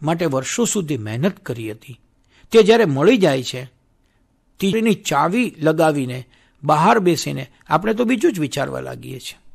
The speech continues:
આપણે હંમેશા ભવિષ્યમાં પોતાની શક્તિને વેડફતા રહીએ છીએ. આપણને ક્યારે સમજાશે કે જે જ્યારે છો તે ત્યારે બની રહો, એનું નામ જીવન છે.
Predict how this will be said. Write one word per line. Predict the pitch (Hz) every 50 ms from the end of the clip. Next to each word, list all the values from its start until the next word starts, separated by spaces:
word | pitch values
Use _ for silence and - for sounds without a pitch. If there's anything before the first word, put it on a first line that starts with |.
| - _ _ _ _ _ _ _ _ _ _ _ _ -
આપણે | - 139 - 175 160
હંમેશા | 135 123 127 120 131 147 139 - 175 160 151 - - - - - -
ભવિષ્યમાં | 139 139 160 165 - - 175 170 185 196 202 180 -
પોતાની | 151 147 147 147 147 156 160 170 165
શક્તિને | - - - 135 - _ _ - 170 175 165 123
વેડફતા | 101 113 120 117 131 123 - _ - 131 107
રહીએ | 104 113 110 101 95 98
છીએ. | 92 - - _ _ _ _ _ _ _ _ _ _ _ _ _ _ _ _ _ _ _ _ _ _ _ _ _ -
આપણને | 175 175 190 262 254 254
ક્યારે | 220 - 196 180 202 247 269
સમજાશે | - - 135 120 117 113 131 127 120 - - 123 135 - - _ _ _ _ _ _ _ _ _ _ _ _ -
કે | - 156
જે | 120 107 139 170 196 180
જ્યારે | 123 - 135 123 131 143 156 143
છો | 135 - - - 139 131 120 127 131 _ _ _ _ _ _ _ _ _ _ -
તે | 156 143
ત્યારે | - - 147 120 120 147
બની | 135 117 113 117 120 117
રહો, | 117 107 - 131 117 107 _ _ _ _ _ _ _ -
એનું | 143 131 131 131
નામ | 123 113 110 117 120
જીવન | 113 110 123 104 113 120 120
છે. | 104 - - - 92